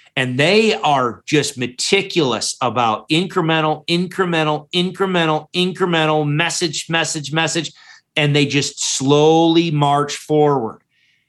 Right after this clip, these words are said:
The conservative side, it's a, it, there's a reason for it. It's a completely different mindset. We don't, we're, our brains are not hardwired that way. But, um, guess what?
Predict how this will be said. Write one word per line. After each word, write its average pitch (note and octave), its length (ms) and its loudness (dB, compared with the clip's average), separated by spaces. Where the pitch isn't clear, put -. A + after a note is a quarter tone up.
The C3 220 -4
conservative F#3 720 0
side, A3+ 420 2
it's D3 180 -2
a, D3 340 -6
it, B2+ 160 -4
there's B2 220 -2
a E3+ 40 0
reason G3+ 380 2
for F3 280 2
it. E3+ 100 -4
It's C#3 180 -2
a C#3 40 -2
completely B2+ 560 0
different G#3+ 280 2
mindset. F#3+ 600 0
We C#3 260 0
don't, F3+ 240 2
we're, B2+ 380 0
our B2 180 2
brains C3+ 440 0
are G#3 80 2
not A3 180 2
hardwired G#3+ 680 2
that B2 220 -2
way. A#2 340 -4
But, B2 380 -2
um, B2 500 0
guess D3 340 0
what? G#3+ 340 0